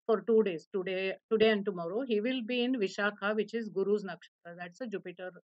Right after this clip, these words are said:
ruled by Jupiter. Now Mars is going to immediately move, uh, into the next house. So all these planets are completely involved. And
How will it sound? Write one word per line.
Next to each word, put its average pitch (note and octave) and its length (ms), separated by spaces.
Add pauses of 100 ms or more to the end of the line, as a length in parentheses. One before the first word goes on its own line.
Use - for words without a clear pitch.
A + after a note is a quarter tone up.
ruled G#3 240
by G3+ 100
Jupiter. G#3 400 (580)
Now A3+ 120
Mars A#3 400
is C#4+ 220
going A#3 360
to B3+ 60
immediately B3+ 720
move, A3+ 500 (580)
uh, G3+ 300 (120)
into A#3 320
the C4+ 340
next A3+ 360
house. G3 380 (380)
So C#4 480
all C#4+ 420
these F#4+ 200
planets C#4 480
are E4+ 140
completely C4 640
involved. F#3 400 (240)
And C4 180